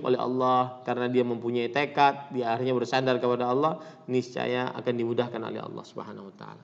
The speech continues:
Memang berat ini. Ya. Eh, kadang kita, eh, baca Quran itu <laughs> ini lucu, baca Quran. Ini kok hurufnya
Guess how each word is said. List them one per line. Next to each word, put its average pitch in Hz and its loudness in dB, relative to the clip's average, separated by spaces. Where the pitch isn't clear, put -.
Memang 180 2
berat 165 10
ini. 110 -8
Ya. 113 -2
Eh, 110 -8
kadang 113 -4
kita, 113 -6
eh, 107 -16
baca 110 -4
Quran 120 2
itu 123 0
<laughs> - -14
ini 117 -4
lucu, 113 -2
baca 120 6
Quran. 143 10
Ini 165 8
kok - 10
hurufnya 190 12